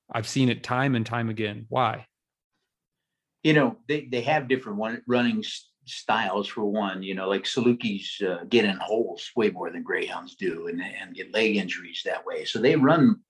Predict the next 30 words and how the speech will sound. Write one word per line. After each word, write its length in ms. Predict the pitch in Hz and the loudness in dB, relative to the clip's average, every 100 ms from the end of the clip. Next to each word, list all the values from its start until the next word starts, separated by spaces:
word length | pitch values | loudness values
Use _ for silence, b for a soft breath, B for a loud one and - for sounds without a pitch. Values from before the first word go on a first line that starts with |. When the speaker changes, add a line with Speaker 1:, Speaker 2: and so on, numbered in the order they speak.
| - | -4
Speaker 2:
even 240 | 123 147 | 0 4
though 100 | 135 | 4
they 120 | 107 | 4
look 220 | 107 147 - | 4 2 2
so 220 | 180 180 | 0 0
similar 520 | - 127 123 104 90 - | 2 0 2 0 -4 -8
to 220 | 98 87 - | -8 -8 -12
when 160 | 120 110 | -10 -8
you're 140 | 98 104 | -8 -2
watching 380 | 117 143 - | 0 0 -4
them, 120 | 92 87 | -12 -2
they 140 | 123 | 0
run 260 | 175 131 127 | 2 2 4
more 240 | 101 95 | 4 2
up 200 | 95 113 - | 2 0 -2
and 140 | - - | -20 -8
down, 280 | 110 95 - _ | -6 -6 -10 _
straight 300 | - - 117 | -10 -4 -2
up 140 | 104 - | -2 -4
and 120 | 85 | -8
down. 260 | 90 85 - _ b b b b | -6 -6 -8 _ b b b b
A 80 | 123 | -2
greyhound 460 | 135 208 202 139 | 2 4 6 4
is 160 | 110 104 | 2 0
really, 240 | 127 131 | 2 2
like, 160 | 92 82 | 2 -4
sliding 560 | - - 120 113 113 101 | -8 -4 0 0 0 -4
along 360 | 90 95 101 87 | -4 -4 -4 -4
the 80 | |
ground. 440 | 80 82 98 85 | -10 -8 -6 -8